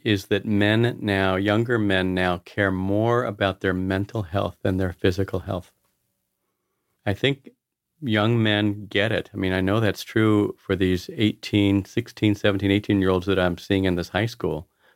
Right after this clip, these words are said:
program. They understand that being at peace with themselves makes a happier life, and they want that. I think that's the kind of opportunity we're creating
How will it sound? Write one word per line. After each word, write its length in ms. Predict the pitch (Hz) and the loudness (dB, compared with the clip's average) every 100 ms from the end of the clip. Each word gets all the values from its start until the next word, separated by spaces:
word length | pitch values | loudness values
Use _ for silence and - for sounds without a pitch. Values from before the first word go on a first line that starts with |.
| _ | _
program. 500 | 117 127 107 87 87 - - _ | 0 0 0 -2 -2 -14 -20 _
They 140 | - 135 | 0 2
understand 880 | 151 98 - - 95 113 95 82 - | 4 2 0 0 2 2 0 -2 -4
that 260 | 92 - | -6 -4
being 500 | 101 104 110 104 90 _ - | 0 4 4 4 0 _ -8
at 240 | 92 - | -8 -8
peace 360 | - 117 120 - | -6 -2 -2 -2
with 200 | 95 - | -4 -2
themselves 720 | 87 82 - 107 110 85 - | -6 -6 -2 0 2 0 -2
makes 320 | 92 92 - | -4 -4 -4
a 60 | 85 | -6
happier 540 | - 90 87 - 92 | -4 -4 -4 -2 0
life, 480 | 85 92 101 - _ _ _ _ _ - | 0 0 -2 -4 _ _ _ _ _ 0
and 80 | 107 | 2
they 60 | |
want 320 | 107 110 143 - | 2 0 -2 -4
that. 240 | - - _ _ _ _ _ - | -6 -6 _ _ _ _ _ -6
I 40 | 95 | -6
think 300 | - 131 - | 0 -2 0
that's 260 | 110 104 | -2 -2
the 100 | - | -8
kind 420 | 104 - 110 120 107 | -10 -2 0 2 2
of 180 | 98 - - | 0 -2 -2
opportunity 800 | 110 - 98 - 127 127 101 | -2 0 -4 -2 -2 0 0
we're 240 | 90 95 95 | 0 0 -2
creating 840 | - - 95 98 110 107 80 80 | -6 -2 0 2 2 0 -2 -6